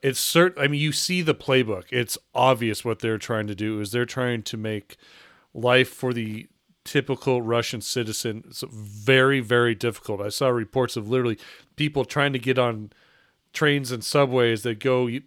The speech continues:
try to pay with it, with their phone. Uh, they couldn't pay for their transportation that morning. Uh, wreaking, like, you know, people just,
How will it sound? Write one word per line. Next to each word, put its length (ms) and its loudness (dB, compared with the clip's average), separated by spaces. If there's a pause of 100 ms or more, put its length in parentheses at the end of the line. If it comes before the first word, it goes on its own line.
try 140 2
to 80 2
pay 300 2
with 260 -2
it, 300 -2
with 160 -4
their 160 0
phone. 600 2 (680)
Uh, 380 -2
they 160 -2
couldn't 280 -4
pay 180 0
for 180 -4
their 240 -2 (120)
transportation 920 -2 (500)
that 260 -4
morning. 480 -4 (160)
Uh, 240 -4
wreaking, 560 -6
like, 320 -6
you 60 -6
know, 100 -6
people 320 -4
just, 240 -6